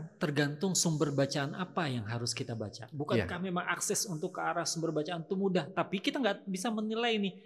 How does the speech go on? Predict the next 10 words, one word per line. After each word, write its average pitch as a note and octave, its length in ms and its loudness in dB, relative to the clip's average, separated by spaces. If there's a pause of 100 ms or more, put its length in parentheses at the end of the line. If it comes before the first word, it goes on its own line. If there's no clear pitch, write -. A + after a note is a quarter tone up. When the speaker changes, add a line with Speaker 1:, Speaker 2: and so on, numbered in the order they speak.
(160)
Speaker 1:
mana G3+ 280 2
yang F3 220 2
benar-benar D3 480 2
valid G3+ 480 2 (140)
gitu A#2+ 280 -6
ya, A#2+ 160 -4
karena E3 220 -2
Speaker 2:
Iya. F3+ 80 2
Speaker 1:
begitu F3 220 0
banyak, G#3+ 380 2